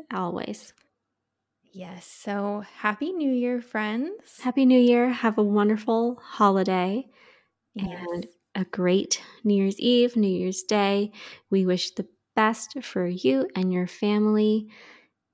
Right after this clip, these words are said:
Speaker 1: in
Speaker 2: Mm-hmm.
Speaker 1: this new year. And thank you so much for being along for the ride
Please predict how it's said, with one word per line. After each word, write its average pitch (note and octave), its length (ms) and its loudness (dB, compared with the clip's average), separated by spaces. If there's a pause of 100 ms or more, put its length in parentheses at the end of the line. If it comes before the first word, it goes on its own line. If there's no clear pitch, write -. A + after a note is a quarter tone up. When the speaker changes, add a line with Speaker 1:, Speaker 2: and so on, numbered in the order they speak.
(100)
Speaker 1:
in A3 100 -8
Speaker 2:
Mm-hmm. G#3 220 4
Speaker 1:
this A3+ 200 4
new G#3 140 6
year. G#3+ 380 2 (160)
And F3+ 280 -2 (220)
thank G3 240 0
you G3+ 120 0
so - 380 0
much - 460 -2 (120)
for G3 180 -2
being F3+ 340 -4
along F3 580 -4
for F#3 360 -2
the F#3 140 -4
ride G#3 340 -4